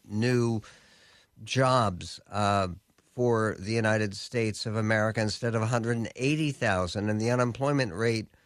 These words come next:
um, falling to three point four percent from three point five percent. The labor force participation held steady and high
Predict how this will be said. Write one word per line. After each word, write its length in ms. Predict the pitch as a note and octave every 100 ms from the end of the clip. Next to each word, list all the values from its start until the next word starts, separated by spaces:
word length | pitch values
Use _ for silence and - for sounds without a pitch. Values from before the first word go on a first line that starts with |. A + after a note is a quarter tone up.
| _ _ _ _ _ A#2+
um, 500 | A#2 A2+ G#2+ F#2+ - _ _ _ - -
falling 720 | C#3 B2+ B2 A#2+ A#2 A2+ G2
to 580 | - C#3 B2 A#2 A2+ G#2 - - - -
three 260 | C3 C#3+ D#3
point 400 | - C#3 B2+ A#2+
four 380 | - C3 C3+
percent 580 | B2 - A#2 - G#3 C3
from 180 | A#2+ A#2
three 220 | A2 C3
point 300 | A#2+ B2+ A#2
five 340 | - C#3 C3+ -
percent. 480 | A2 - F#2+ F2
The 200 | F#2+ G#2+
labor 360 | A#2+ C3+ D3 C#3+
force 280 | - B2+ A#2+
participation 920 | - A#2+ - A#2 A#2+ C3 A#2+ - B2
held 300 | A2 A2+ G#2+
steady 560 | - - C3+ G#2+ G2 - _ _ _ _ _ _
and 520 | C3+ B2+ A#2+ A#2+ A2 - _ -
high 640 | - G3 A#3+ D3 F2